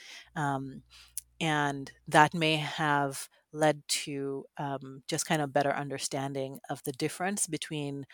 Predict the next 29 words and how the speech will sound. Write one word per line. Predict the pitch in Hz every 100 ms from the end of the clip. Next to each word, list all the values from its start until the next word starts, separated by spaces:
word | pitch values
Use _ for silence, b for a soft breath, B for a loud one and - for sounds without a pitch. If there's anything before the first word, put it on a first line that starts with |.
| B B
allergic | 156 147 143 143 -
reactions | 139 131 - - 143 131 139
and | 135
expected | 131 - 131 - 127
immune, | 147 135 131 123 131 -
immune | 160 143 139 127
reactions. | 123 123 - - 123 - 165 - - B B B B B B
Uh, | - -
there | 165 165 -
are, | 165 165 190 202 - _ _ - - _ -
uh, | 170 160 127 185
that | 156
isn't | 170 180 175
to | 170
say | - 156
that | 147
there | 147 143
are | 139
not, | 139 131 135 - -
um, | 151 135 131 135 - -
uh, | 151
serious, | 131 - 143 139 - - - 147
uh, | 139 135
allergic | 139 139 165 -
reactions | 175 175 - 196
that | 190 -
happen. | - 185 - 202 208 - B B -
And | 160 156 151
so | - 156 147